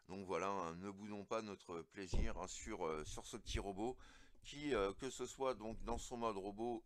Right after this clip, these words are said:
et surtout son mode véhicule, est absolument magnifique. Voilà, une Excalibur, je suis un adorateur de, de, de cette vieille caisse. Euh, voilà,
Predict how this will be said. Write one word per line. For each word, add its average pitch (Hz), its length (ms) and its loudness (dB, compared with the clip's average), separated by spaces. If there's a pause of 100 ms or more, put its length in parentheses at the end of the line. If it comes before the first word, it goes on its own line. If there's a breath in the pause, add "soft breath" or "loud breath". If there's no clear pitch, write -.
et 151 140 -2
surtout - 360 -6
son 113 180 -10
mode 95 200 -6
véhicule, 90 560 -8
est - 240 -8
absolument 78 600 -8
magnifique. 80 680 -10 (280 loud breath)
Voilà, 67 280 -2
une 71 160 -10
Excalibur, 76 880 -8
je 71 80 -10
suis 76 380 -10
un 69 180 -6
adorateur 82 600 -4
de, 65 200 -10
de, 67 240 -10
de 69 160 -12
cette 71 300 -10
vieille 82 220 -10
caisse. - 460 -8 (640 loud breath)
Euh, 52 400 -14
voilà, 55 260 -8